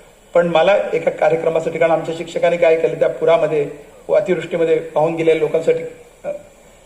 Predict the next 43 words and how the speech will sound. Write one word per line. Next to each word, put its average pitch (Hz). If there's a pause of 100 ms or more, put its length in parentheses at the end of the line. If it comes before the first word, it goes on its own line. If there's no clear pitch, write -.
(120)
भेटीचे 165
कारण 165
वाटलं 180
इथे 190
आलं 190
तर 202
वेळ 180
आहे. 160
मी 170
म्हटलं, 175
"अरे 180
बा, 175
आधी 190
नका 190
ठेवू, 185
आधी 170
मला 180
नितीनच्या 175
कार्यक्रमात 156
जाऊ 147
दे, - (380)
नाही 165
तर 180
टकले 175
साहेब 180
माझ्यावर 170
रागवतील, 151
तिथे 143
गंमत 165
भाऊ 170
रागवतील, 151 (560)
तर -
तिकडे 190
आधी 185
जाऊ 175
दे", 185
म्हणून 175
मी 175
इथे 165
आलो. 147 (720)
तर 180
लवकर 185
गेलो 190